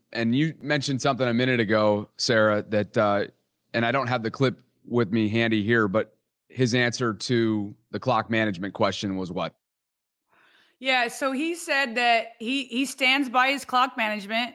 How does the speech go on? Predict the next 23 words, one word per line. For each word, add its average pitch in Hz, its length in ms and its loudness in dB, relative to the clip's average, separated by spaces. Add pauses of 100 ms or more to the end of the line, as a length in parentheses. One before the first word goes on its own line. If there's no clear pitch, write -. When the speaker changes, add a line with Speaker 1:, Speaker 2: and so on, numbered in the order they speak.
(120)
Speaker 2:
He 226 160 -2
said 226 420 0
that 220 360 2
he 226 180 -4
wanted 226 440 0
to 254 120 -8
save 233 380 0
it 233 300 -2
for 233 160 -4
when 220 180 0
they 226 120 2
got 214 180 2
into 226 160 0
the 233 100 -2
red 214 260 2
zone. 202 460 0 (640)
Um, 208 640 4 (1200)
<sighs> - 680 -10
and, 277 180 2
like, 262 520 0 (140)
I, 226 140 -10 (200)
I 277 60 -2
mean 277 320 0